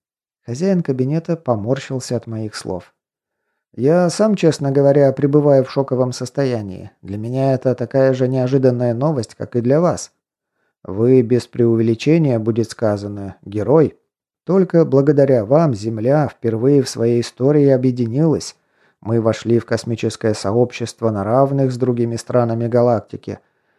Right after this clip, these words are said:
А ваш вклад в обороноспособность и развитие технологий в нашей системе попросту неоценим». Вы кровь проливали за землю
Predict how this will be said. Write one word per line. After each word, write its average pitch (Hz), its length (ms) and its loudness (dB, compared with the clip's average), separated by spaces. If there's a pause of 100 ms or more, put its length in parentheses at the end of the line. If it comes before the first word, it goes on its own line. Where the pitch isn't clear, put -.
(160)
А 104 140 0
ваш 147 280 0
вклад 180 500 -2
в 147 40 6
обороноспособность 131 1160 0
и 123 60 2
развитие 117 600 0
технологий 127 720 0
в 113 80 -6
нашей 110 320 -10
системе 104 600 -4 (180)
попросту 107 580 -4
неоценим». 117 640 -2 (840)
Вы 202 280 0
кровь 175 420 0
проливали 151 580 4
за 135 200 2
землю 135 560 2